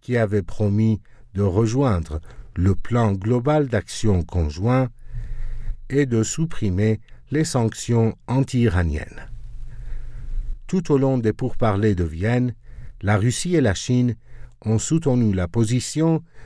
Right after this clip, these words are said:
de la République islamique d'Iran sur la nécessité pour les États-Unis de lever toutes les sanctions imposées après la signature du plan global d'action conjoint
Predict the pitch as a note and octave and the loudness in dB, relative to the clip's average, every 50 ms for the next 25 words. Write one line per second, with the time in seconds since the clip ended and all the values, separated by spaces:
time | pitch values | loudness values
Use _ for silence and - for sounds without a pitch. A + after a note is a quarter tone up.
0 | - - - G2 G#2 G#2 G#2 G2+ G2 E2 F2 A2+ A#2 - - A#2+ B2 C3+ D#3+ D#3+ | -20 -14 -6 0 2 2 2 2 2 2 2 0 0 2 0 0 2 2 0 0
1 | - C3 G#2+ - A2+ G2 F2 E2+ E2 D#2+ - - E2+ D#2 - G#2+ A#2+ C3+ C3+ C3+ | 0 -2 -2 0 0 2 2 2 0 -2 -4 -8 -8 -6 -2 0 0 0 0 -2
2 | C3+ _ - - - - - - - - - - - - - - - - - - | -4 _ -20 -20 -18 -18 -16 -16 -16 -16 -16 -16 -14 -12 -12 -12 -14 -16 -14 -10
3 | - - D#3 F3+ F3+ C#3+ A#2+ A2+ G#2+ F#2 F2+ F#2 F2+ - - A#2+ A2+ - C3+ C3 | -4 0 2 2 2 2 2 2 2 2 2 0 0 2 0 0 0 0 -4 -4
4 | - - E3 E3+ E3 E3 - - - - - - - - - E3 F3 D#3+ G#2 - | -2 0 2 2 2 0 -6 -18 -20 -20 -20 -20 -12 -2 2 4 4 4 4 2
5 | F#2 F2+ F2 E2 D#2 D2+ F2 E2 - A2+ G#2+ E2 G2 A#2 B2 C#3 D3+ D#3+ D#3+ D#3 | 0 2 2 2 2 0 0 0 2 0 0 2 0 0 2 2 2 2 0 0
6 | - - - - - - - - - - - - - - G2+ A2+ A#2+ B2 C3 C#3 | -4 -12 -20 -16 -12 -10 -10 -10 -10 -12 -16 -18 -14 -6 -2 0 2 2 2 0
7 | B2+ C#3 E3 E3 E3 E3 - - F#3 F3+ E3+ - C3 C3 B2 - - B2+ A#2 A2 | 0 2 0 0 0 -2 -4 -2 -2 -2 0 0 2 2 2 2 2 0 0 0
8 | - - - - C3 C3 C3 C3 A#2+ - - - - - - - - A#2+ B2 A#2+ | -2 -4 -4 0 2 2 2 2 0 -4 -10 -20 -20 -20 -12 -6 -2 -2 -2 0
9 | - A#2 A2 G#2 F2 G2+ A#2 A#2 A#2 A2+ - - - - - - - - - - | 0 0 0 0 2 2 2 2 2 0 -4 -10 -20 -20 -20 -20 -20 -20 -20 -20
10 | - - - G#2+ A2 - - - A#2+ A2+ A2 G2+ F#2 - - - E3 E3 D3 A#2+ | -10 -2 -2 -2 -2 -2 -2 0 0 2 2 2 0 0 0 0 2 2 4 2
11 | G2 - - - C3+ C#3+ D3+ D3 C#3+ A2 G#2 - - - - - - - - - | 0 -2 -2 -2 0 2 2 2 0 0 -4 -12 -14 -14 -14 -12 -12 -12 -10 -4
12 | F2 F#2 F#2+ E2+ - - A2 A2+ A2 A2 G#2+ G#2 F#2 A2+ A#2+ B2 A#2 B2 D3 D#3 | 0 2 2 2 0 -2 0 2 2 2 2 0 0 0 0 0 0 0 2 2
13 | D3+ D3 A#2+ - G#2 F#2+ - - - - A2 G#2 F#2+ F2 D#2+ - - - F2+ E2 | 2 0 -2 -2 -4 -4 -4 -4 -6 -2 2 2 2 2 0 -2 -2 0 0 0
14 | D2+ D2 E2+ G2+ A#2+ B2+ C3 B2+ | 0 -2 -2 0 2 2 2 2